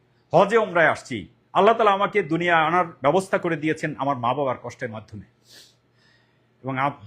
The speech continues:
বারবার আল্লাহ তাআলা স্মরণ করাই দিয়েছেন। তাওয়াফের সময়, গোটা সময়টা আমরা থাকবো, প্রত্যেক সলাতের সময় মা বাবার জন্য দোয়া করব।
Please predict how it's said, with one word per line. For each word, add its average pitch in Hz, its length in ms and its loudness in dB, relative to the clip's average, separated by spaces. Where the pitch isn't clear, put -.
বারবার 170 400 4
আল্লাহ 143 220 -2
তাআলা 120 160 -4
স্মরণ 120 280 -8
করাই 110 200 -4
দিয়েছেন। 95 280 -14
তাওয়াফের 156 360 4
সময়, 160 380 -4
গোটা 247 400 6
সময়টা 202 460 2
আমরা 160 180 0
থাকবো, 143 260 -2
প্রত্যেক 277 520 2
সলাতের 220 420 4
সময় 180 260 -2
মা 135 140 0
বাবার 135 240 0
জন্য 113 200 -8
দোয়া 95 200 -8
করব। 95 220 -18